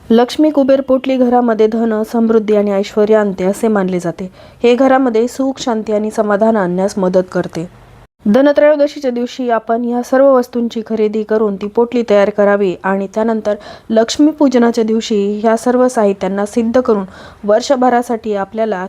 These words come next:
त्या पोटलीला जवळ ठेवायचं असतं. असं केल्याने पैशासंबंधित असलेल्या सर्व समस्या दूर होतात, कारण कुबेरांना पैशांची देवता मानले जाते. तसेच लक्ष्मी देवी देखील पैसा आकर्षित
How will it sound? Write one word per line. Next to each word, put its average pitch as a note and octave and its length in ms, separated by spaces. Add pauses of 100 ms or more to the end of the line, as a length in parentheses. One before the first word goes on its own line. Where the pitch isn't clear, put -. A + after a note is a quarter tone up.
त्या G#3 80
पोटलीला A#3+ 480
जवळ G#3+ 260
ठेवायचं G3+ 420
असतं. - 200 (380)
असं B3+ 220
केल्याने C#4 380
पैशासंबंधित A#3+ 760
असलेल्या G#3 480
सर्व G#3+ 300
समस्या G#3+ 420
दूर A3 200
होतात, G#3 360
कारण G#3+ 220
कुबेरांना A3+ 600 (580)
पैशांची B3+ 500
देवता A3 380
मानले G#3+ 300
जाते. G#3 320
तसेच A3 320
लक्ष्मी A3 400
देवी A#3+ 220
देखील A#3 340 (360)
पैसा A3+ 260
आकर्षित A#3 400